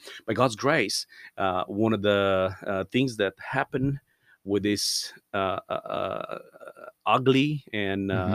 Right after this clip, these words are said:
Speaker 1: uh, devastating war was that, uh, some of the people were dislocated and came to Romania, and they were exposed to the gospel.
Speaker 2: <laughs>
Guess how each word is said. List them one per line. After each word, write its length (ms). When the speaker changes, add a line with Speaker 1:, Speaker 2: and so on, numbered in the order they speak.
Speaker 1:
uh, 280
devastating 720
war 420
was 220
that, 180
uh, 200
some 200
of 40
the 80
people 300
were 220
dislocated 580
and 100
came 260
to 80
Romania, 580
and 180
they 40
were 180
exposed 420
to 60
the 80
gospel. 520
Speaker 2:
<laughs> 100